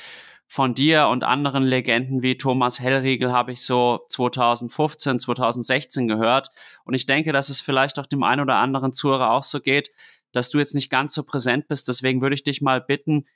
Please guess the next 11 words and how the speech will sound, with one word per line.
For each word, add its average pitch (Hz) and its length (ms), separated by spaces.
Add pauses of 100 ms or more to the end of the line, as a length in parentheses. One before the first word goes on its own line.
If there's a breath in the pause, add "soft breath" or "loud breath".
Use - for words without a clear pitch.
(160)
wer 123 200
bist - 340
du 180 160
und 131 420
was 123 220
treibst - 340
du 113 60
so 107 160
in 101 100
deinem 95 200
Leben? 95 360